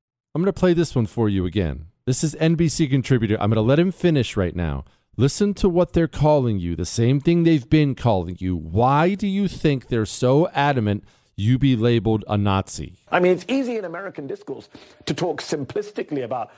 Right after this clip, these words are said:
Speaker 2: the far left and the far right as two equally dangerous fringe blocs. Elon Musk has done it plenty of times just in the past week. But here's the difference. America's far left wants to give us free healthcare and free childcare.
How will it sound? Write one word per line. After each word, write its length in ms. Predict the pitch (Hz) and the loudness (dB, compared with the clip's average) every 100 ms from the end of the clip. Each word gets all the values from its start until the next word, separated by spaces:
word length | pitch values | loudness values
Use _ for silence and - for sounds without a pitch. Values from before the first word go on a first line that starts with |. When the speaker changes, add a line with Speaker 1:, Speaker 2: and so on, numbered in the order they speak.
| _ | _
Speaker 2:
the 220 | - 143 139 | -8 -6 -6
far 360 | - 151 143 | -6 -4 -4
left 380 | 143 135 135 - | -4 -6 -8 -10
and 160 | 123 127 | -10 -8
the 120 | 131 | -10
far 360 | - 139 143 135 | -8 -8 -8 -6
right 280 | 139 139 | -8 -8
as 140 | 123 113 | -10 -10
two 180 | - 143 | -6 -6
equally 400 | 147 - 135 127 | -6 -8 -8 -6
dangerous 460 | 131 139 127 127 | -6 -6 -6 -8
fringe 360 | - 135 139 104 | -8 -8 -8 -8
blocs. 520 | 147 165 - - _ _ _ - - - | -8 -8 -12 -20 _ _ _ -20 -12 0
Elon 300 | 120 117 104 | 4 4 2
Musk 240 | 117 - | -4 -4
has 80 | 113 | -8
done 180 | 90 107 | -6 -8
it 140 | 113 | -8
plenty 260 | 113 113 113 | -8 -8 -6
of 100 | 107 | -6
times 280 | 123 110 87 | -8 -8 -10
just 160 | 110 | -10
in 80 | 117 | -8
the 60 | 110 | -6
past 220 | 131 139 | -6 -4
week. 360 | 151 262 - - _ _ _ _ - - - | -4 -6 -8 -20 _ _ _ _ -20 -6 2
But 100 | 196 | 4
here's 160 | 294 | 6
the 80 | 240 | 2
difference. 420 | 240 277 - 110 | -2 -4 -6 -10
America's 480 | 160 220 302 - 226 | -8 -8 -8 -10 -10
far 220 | - 202 | -8 -6
left 240 | 208 233 - | -6 -8 -8
wants 220 | 190 175 | -12 -10
to 100 | 175 | -10
give 180 | 170 170 | -8 -8
us 120 | 165 | -8
free 200 | - 185 | -6 -4
healthcare 540 | 156 214 - 156 139 | -4 -6 -6 -6 -6
and 140 | 131 135 | -8 -8
free 140 | 160 | -8
childcare. 580 | 139 240 220 - 95 82 | -6 -6 -6 -10 -12 -14